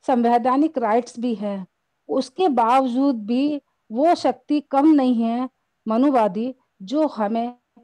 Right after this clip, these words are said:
दिन पे दिन अंधविश्वास में धकेल रही है। और वो इतनी जबरदस्त कड़ियां हैं अंधविश्वास की, हमारे दिमाग को इस तरह से जकड़ा हुआ है, महिलाओं के दिमाग को, उसको, उसके दिमाग को ब्रेन वॉश करना थोड़ा सा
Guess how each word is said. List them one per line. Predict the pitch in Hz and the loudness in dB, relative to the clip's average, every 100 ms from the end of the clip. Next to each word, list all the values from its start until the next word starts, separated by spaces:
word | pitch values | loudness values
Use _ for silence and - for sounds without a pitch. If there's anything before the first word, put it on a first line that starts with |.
| _ _ _ | _ _ _
दिन | 196 277 | -2 0
पे | 277 | 0
दिन | 226 254 269 - _ _ - | -2 -2 -4 -8 _ _ -4
अंधविश्वास | 240 247 233 - 220 208 | -2 -2 -6 -6 -8 -6
में | 254 | -8
धकेल | 202 185 233 196 | -6 -4 -2 -2
रही | 180 175 | -4 -6
है। | 180 - _ _ _ _ _ _ _ _ _ | -12 -16 _ _ _ _ _ _ _ _ _
और | - 269 | -6 -2
वो | 339 | 0
इतनी | 294 269 277 349 - _ _ - | 0 0 2 2 0 _ _ -20
जबरदस्त | - - 233 202 269 247 320 339 - | -20 -6 -4 0 -2 2 0 0 -4
कड़ियां | - 247 240 285 349 | -2 -2 0 0 0
हैं | 311 285 | 2 2
अंधविश्वास | 247 240 226 214 240 202 202 | 0 0 -2 -4 -4 -4 -6
की, | - 220 262 - _ _ - | -10 -10 -10 -12 _ _ -8
हमारे | 220 220 262 | -4 0 0
दिमाग | 226 226 226 | 0 -2 -4
को | 226 294 | -6 -6
इस | 233 - | -6 -4
तरह | 220 233 | -2 0
से | 330 | -2
जकड़ा | 240 226 214 | -2 -2 -2
हुआ | 190 196 | -2 -4
है, | 202 | -2
महिलाओं | 233 202 226 254 | -2 -2 0 -2
के | 240 | -4
दिमाग | 202 196 185 - | -8 -10 -12 -12
को, | 220 277 _ _ _ - | -10 -10 _ _ _ -12
उसको, | 254 - - 330 339 320 _ _ _ _ - | -12 -10 -6 -2 -2 -4 _ _ _ _ -20
उसके | 269 226 - 285 | -12 -8 -6 -2
दिमाग | 254 262 269 | 0 0 -2
को | 269 330 | -4 -6
ब्रेन | 214 262 302 | -4 0 0
वॉश | 294 294 | 2 0
करना | - 269 254 294 | 0 -2 0 -2
थोड़ा | 311 _ - 262 277 | -4 _ -4 0 0
सा | 285 320 320 320 277 | 0 0 0 0 -2